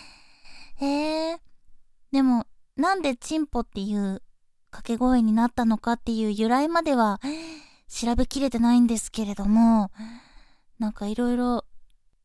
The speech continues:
壮大なエピソードでもあるんですかね。あー、びっくりですね。でもなんか、なんかファンからしてみたら、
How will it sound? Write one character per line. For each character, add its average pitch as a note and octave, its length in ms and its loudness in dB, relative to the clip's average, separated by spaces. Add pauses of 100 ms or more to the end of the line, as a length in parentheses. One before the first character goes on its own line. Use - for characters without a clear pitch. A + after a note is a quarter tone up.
(240)
壮 C4 300 6
大 D4+ 180 4
な C#4+ 120 4
エ D4+ 80 -2
ピ - 80 4
ソ A#3+ 160 -2
ー - 20 -2
ド G#3+ 100 -4
で G#3+ 120 0
も G3+ 160 0
あ B3 40 4
る E4+ 120 0
ん C#4 40 4
で A#3+ 120 2
す - 80 -8
か G3+ 120 -6
ね。 A#3+ 380 4 (1400)
あ A3+ 400 -2
ー、 - 40 -10
び A3+ 80 -6
っ - 40 -10 (200)
く A#3 100 0
り C4 120 -4
で A3+ 120 -2
す A3 100 -8
ね。 A3 400 -2 (1160)
で A#3+ 80 -2
も A3 140 0
な A#3 140 0
ん A#3 40 -4
か、 G3+ 260 -6 (460)
な A#3 80 -4
ん - 20 -4
か A3+ 120 -8
フ D4 100 0
ァ D#4 80 4
ン D4 60 0
か B3+ 120 -2
ら A3 140 -2
し - 80 -10
て B3+ 100 -2
み C4 140 2
た B3 140 0
ら、 G#3+ 260 -2